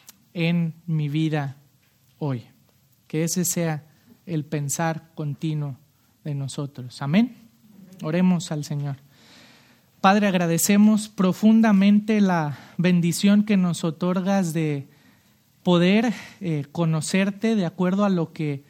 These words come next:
en tu soberana voluntad has decretado para conocerte, para saber de ti, y es solamente por medio de tu palabra.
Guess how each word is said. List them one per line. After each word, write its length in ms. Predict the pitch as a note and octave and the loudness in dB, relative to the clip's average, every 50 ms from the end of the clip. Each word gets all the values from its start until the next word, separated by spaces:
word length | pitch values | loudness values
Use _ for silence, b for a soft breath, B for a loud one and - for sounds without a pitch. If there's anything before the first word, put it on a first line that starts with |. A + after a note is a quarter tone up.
| b b b b | b b b b
en 220 | - E3+ E3 D#3+ D#3 | -4 -2 -2 -2 -2
tu 500 | D#3+ - E3 D#3+ D#3 D#3 D3+ D3 D3+ F#3 | -4 -4 -4 -2 -2 -2 -4 -4 -6 -8
soberana 640 | - - - F3+ E3 D#3+ D#3+ D#3 D#3+ F3+ F#3+ G3 G3+ | -10 -8 -4 -2 -2 -2 -2 -2 0 0 2 2 2
voluntad 680 | F#3 F#3 F3 D#3+ D#3 D3+ D3 - - E3 F3 F#3+ G3+ G3 - _ _ | 2 0 -2 -2 -4 -4 -6 -4 -4 -2 -2 -2 -4 -6 -10 _ _
has 240 | - D#3+ E3+ E3 D#3 | -6 -4 -4 -2 -2
decretado 680 | F3+ F3+ F3+ - D#3+ D3+ C3+ - E3+ D#3+ E3 F3 F3+ | -4 -4 -4 -6 -8 -8 -8 -6 -4 -4 -4 -4 -6
para 420 | E3 - D#3+ D3 C#3 C3+ C3+ B2+ _ _ _ - | -8 -8 -8 -8 -8 -8 -12 -14 _ _ _ -10
conocerte, 800 | D3 C#3 C3+ C3+ C3 B2+ - - D#3+ D3+ D3 - _ - C#3+ C3+ B2+ _ _ - - | -8 -8 -6 -6 -8 -8 -8 -8 -8 -10 -10 -14 _ -20 -18 -18 -18 _ _ -18 -14
para 180 | - C#3+ D3+ | -12 -10 -10
saber 320 | C#3 - D#3 D3 D3+ D#3+ E3 | -8 -8 -6 -6 -6 -4 -4
de 140 | E3 D#3+ D3+ | -6 -6 -8
ti, 160 | - - D3+ | -8 -10 -12
y 180 | C#3+ C#3 C#3+ | -10 -10 -10
es 80 | D3 D3 | -8 -6
solamente 540 | - F3+ F3 F3 E3 D#3+ E3+ E3+ E3 - E3 | -4 -4 -2 -2 0 -2 -2 -2 -2 -4 -6
por 180 | - - D3 | -6 -6 -6
medio 300 | C#3+ D3+ D#3+ E3 E3 D#3+ | -6 -4 -4 -4 -4 -4
de 60 | D3+ D3 | -6 -6
tu 180 | D#3 E3 C3+ | -8 -10 -10
palabra. 420 | - C#3+ C#3 C3+ C3+ C3+ C3+ B2+ | -10 -10 -10 -10 -10 -10 -12 -14